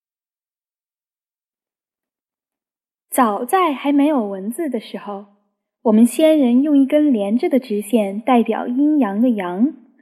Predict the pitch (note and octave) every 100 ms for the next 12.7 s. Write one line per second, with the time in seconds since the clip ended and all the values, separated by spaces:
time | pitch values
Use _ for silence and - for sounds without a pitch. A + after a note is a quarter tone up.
0 | _ - - G#3 F#3+ F#3 G3 F#3 F3 G3+
1 | C#4 F#3+ E3+ G3 _ _ _ _ _ _
2 | _ _ D4+ D4+ D4 E4 E4+ F4 G#4+ D#4
3 | B3+ A3+ A3 G#3 G3 G3 A#3 G3+ G3 A3+
4 | A#3+ A3+ F#3+ A3+ B3 D4 D#4+ E4+ _ _
5 | _ _ _ - A3 G#3 F#3+ G3 A#3 C#4
6 | D#4+ E4 B3+ F3 F3+ - _ _ _ _
7 | _ _ _ _ _ _ _ A#3+ A3+ A#3+
8 | B3+ A3 A#3 - C#4 B3+ A#3 A#3 _ _
9 | _ _ _ _ _ _ _ _ _ _
10 | _ _ - F4 F4 C#4+ C#4+ D4+ G4+ D4
11 | B3 A3+ C#4 C4+ G3 G#3+ - D4 B3+ A#3+
12 | G#3 - G3+ - C4+ A#3